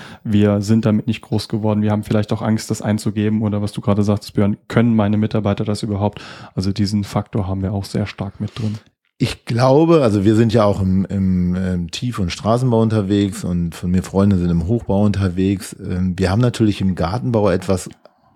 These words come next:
Speaker 2: auch Außergewöhnliches. Wir, wir haben dort mit vielen Künstlern und tollen, also wir haben ja ein tolles Produkt,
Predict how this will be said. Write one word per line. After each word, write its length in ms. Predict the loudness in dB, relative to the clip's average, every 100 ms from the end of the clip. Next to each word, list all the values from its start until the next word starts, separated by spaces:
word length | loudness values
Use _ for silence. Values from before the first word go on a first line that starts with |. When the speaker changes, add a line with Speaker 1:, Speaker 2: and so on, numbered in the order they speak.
| -2
Speaker 2:
auch 280 | -2 -2
Außergewöhnliches. 1080 | 0 2 2 0 -2 -4 -4 -4 -8 -10 -8
Wir, 200 | -4 -4 -2
wir 200 | -2 0
haben 140 | 2
dort 260 | 2 2 0
mit 180 | -6
vielen 920 | -6 -4 -2 0 0 -4 -6 -14 -20 _
Künstlern 640 | -2 0 0 -4 -2 0 0
und 340 | -2 -2 -2
tollen, 460 | 0 2 2 2 -2
also 180 | -2 0
wir 120 | 2
haben 80 | 2
ja 60 |
ein 60 | 2
tolles 300 | 2 0 -2
Produkt, 480 | -6 -2 -2 -4